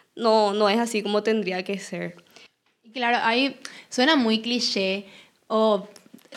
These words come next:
Speaker 2: muy película de Disney más o menos, pero el motor principal de todo lo que hagamos tiene que ser amor. O sea, si no le ponemos amor a algo que hacemos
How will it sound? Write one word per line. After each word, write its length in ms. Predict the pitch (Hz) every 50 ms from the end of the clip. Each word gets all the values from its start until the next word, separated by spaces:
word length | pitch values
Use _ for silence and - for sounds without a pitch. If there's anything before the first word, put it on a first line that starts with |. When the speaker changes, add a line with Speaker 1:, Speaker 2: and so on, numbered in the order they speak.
| - - -
Speaker 2:
muy 260 | 240 240 247 262 269
película 560 | 226 277 262 240 233 226 233 233 233 233 233
de 160 | 240 233 226 214
Disney 380 | 208 208 208 214 233 220 214
más 260 | 208 202 196 202 208
o 20 | 202
menos, 220 | 196 196 196 214 220
pero 140 | 247 247 240 - - - -
el 100 | 240 240
motor 320 | 254 254 247 247 240 233
principal 420 | 226 285 294 277 294 214 214 208 220
de 100 | 226 220
todo 180 | 220 208 208
lo 120 | 214 233 247
que 60 | 233
hagamos 320 | 202 190 196 208 214 208
tiene 220 | - 220 208 214 214
que 100 | 233 226
ser 180 | 233 220 208
amor. 240 | 202 196 196 185 185
O 40 | 196
sea, 100 | 208 220
si 100 | 226 269
no 100 | 262 269
le 80 | 277 277
ponemos 400 | 233 254 226 220 233 269 294 294
amor 300 | 269 233 214 208 208 214
a 140 | 214 214 202
algo 220 | 196 196 196 202
que 80 | 214 214
hacemos 460 | 208 214 202 190 190 190 202 196